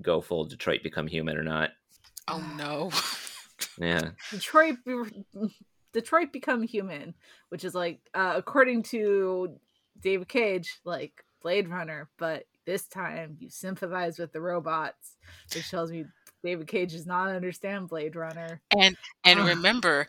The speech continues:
Speaker 2: Detroit Become Human, it's not political, even if there is a
Speaker 3: It's
Speaker 2: black
Speaker 3: not.
Speaker 2: power fist. <laughs>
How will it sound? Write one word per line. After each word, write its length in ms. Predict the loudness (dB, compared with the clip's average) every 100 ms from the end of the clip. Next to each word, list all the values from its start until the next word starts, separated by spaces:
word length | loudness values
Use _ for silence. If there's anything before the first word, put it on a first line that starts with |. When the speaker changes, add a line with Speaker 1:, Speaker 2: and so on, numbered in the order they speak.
| -4 _
Speaker 2:
Detroit 500 | 2 4 6 6 4
Become 380 | 2 -2 0 0
Human, 460 | -2 -6 -4 -6 -6 0
it's 260 | 0 4
not 340 | 4 4 2 0
political, 720 | -6 -4 -4 -6 -8 -10 -12 _ _
even 300 | -4 -2 -2
if 140 | -4 -2
there 160 | -2
is 160 | 0 2
a 60 | 0
Speaker 3:
It's 60 |
Speaker 2:
black 260 | 0 0 0
Speaker 3:
not. 80 | 0
Speaker 2:
power 320 | -2 -2 -8
fist. 680 | -8 -8 -2 2 2 0
<laughs> 60 | -8